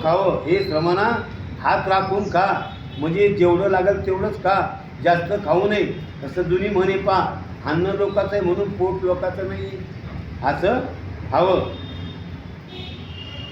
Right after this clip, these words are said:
म्हणजे आणि शरीराचे खेळ जे आहे, जिभेचे चोचले कमी करणे, वैयक्तिक श-, शरीर वाढवण्यासाठी जास्त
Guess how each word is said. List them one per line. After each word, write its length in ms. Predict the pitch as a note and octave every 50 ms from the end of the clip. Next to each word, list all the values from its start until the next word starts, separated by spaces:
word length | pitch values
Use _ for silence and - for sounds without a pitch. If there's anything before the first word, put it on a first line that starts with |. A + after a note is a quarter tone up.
| - C3 C3 C3+ C3+ C3 - - - - - - - - - - - - - - - - A5+ - - - - - - - - - - - - - - - - - - - - - - -
म्हणजे 420 | D3+ D#3 E3 F3+ G3 G#3+ A#3 A#3+ A#3 - - - - - - - - - - - - - - - -
आणि 400 | C#3 D#3 F3 G3+ A3 A3+ A#3 A#3 F#3+
शरीराचे 880 | D#3+ D3+ E3+ E3+ F3+ G3 G3+ G3 G3+ A3+ A3+ A3+ A#3 A3+ - - - - - - - - -
खेळ 160 | D#3+ F3 G3+
जे 220 | A3 A3 A3 A3+ G#3
आहे, 240 | F#3+ F#3+ F#3 D3+ - - - - - - - - - - - - - - - C3
जिभेचे 360 | D3+ F3+ F3 G#3 - - A3
चोचले 600 | G#3 - - G3 G3 - - G3+ A3 A3+ A#3 A3+
कमी 400 | A3 - - - F#3+ G3+ A3 A3
करणे, 560 | A3 A3 G#3 G3+ G#3 G#3 G3 E3+ D3 C3 - - - - - - - - - -
वैयक्तिक 480 | D3+ F3+ G3 F#3+ - - A3 G#3+ -
श-, 400 | - - - - E3+ F3 E3 -
शरीर 220 | - E3+ F#3 G3+ G#3
वाढवण्यासाठी 1000 | G3+ G3+ G3+ G3+ G3 F#3+ G#3 G#3 G3+ D#3+ E3+ D#3+ D#3+ G3 G#3+ A3+ G#3+ G#3 - - - - - - D#3+
जास्त 280 | F3 F#3+ G3 - G#3+